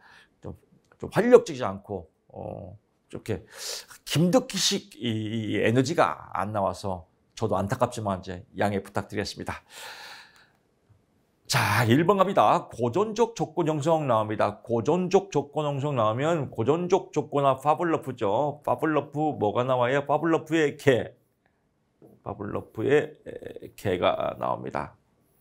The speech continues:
아, 파블로프의 개가 아니, 파블로프의 개가 나오죠. 아, 그죠. 여-, 만화가 그 파트라슈가 나오죠. 파트라슈 개가, 파트라슈. 파트라슈.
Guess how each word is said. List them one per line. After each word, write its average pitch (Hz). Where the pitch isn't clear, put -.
아, 104
파블로프의 101
개가 110
아니, 117
파블로프의 117
개가 113
나오죠. 110
아, 113
그죠. 151
여-, 107
만화가 131
그 107
파트라슈가 165
나오죠. 104
파트라슈 196
개가, 98
파트라슈. 165
파트라슈. -